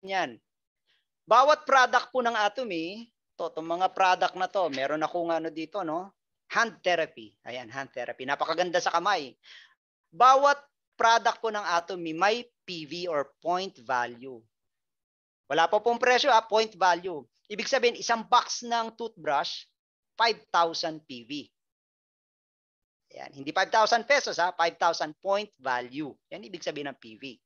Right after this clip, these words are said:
Alright? So, yun lang ma-, yun lang muna tandaan nyo. Pag ako, si Daryl, bumili ng toothbrush sa Atomy, isang box na mayroong, merong walong laman,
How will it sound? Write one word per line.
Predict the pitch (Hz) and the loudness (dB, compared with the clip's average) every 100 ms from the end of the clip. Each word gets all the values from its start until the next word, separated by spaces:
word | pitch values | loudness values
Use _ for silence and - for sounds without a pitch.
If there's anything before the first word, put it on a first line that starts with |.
| _ _ _ _ _ _ _ _ _ - | _ _ _ _ _ _ _ _ _ -10
Alright? | 101 - - _ _ _ _ _ _ _ _ _ _ _ _ | -2 -2 -2 _ _ _ _ _ _ _ _ _ _ _ _
So, | - 104 90 78 - _ _ _ | -16 -12 -10 -12 -16 _ _ _
yun | 143 170 | -2 0
lang | 196 | 2
ma-, | 208 214 | 0 0
yun | 202 | 0
lang | 214 | 0
muna | 214 214 214 | 0 0 2
tandaan | 208 196 185 208 | 2 2 2 2
nyo. | 240 160 - _ _ _ _ _ _ | 0 0 -4 _ _ _ _ _ _
Pag | _ 196 202 196 | _ 2 4 4
ako, | 285 285 170 123 _ _ | 6 6 4 -2 _ _
si | - 175 | -16 0
Daryl, | 247 262 196 180 180 | 2 4 0 -8 -8
bumili | 170 185 190 233 | -10 -6 2 4
ng | 240 220 202 220 226 _ - | 4 2 2 0 -8 _ -8
toothbrush | 285 - _ 165 156 165 - - - _ | -8 -8 _ 0 2 2 -4 -10 -14 _
sa | - 180 175 | -2 2 2
Atomy, | 165 185 131 175 _ | 0 -8 -10 -16 _
isang | 147 220 | -2 -2
box | 196 160 - 151 | 2 0 0 -10
na | 139 | -8
mayroong, | 135 147 156 160 | -4 0 0 -2
merong | 170 160 165 | -2 -2 2
walong | 160 165 170 | 0 2 -2
laman, | 202 139 147 | -2 -4 -6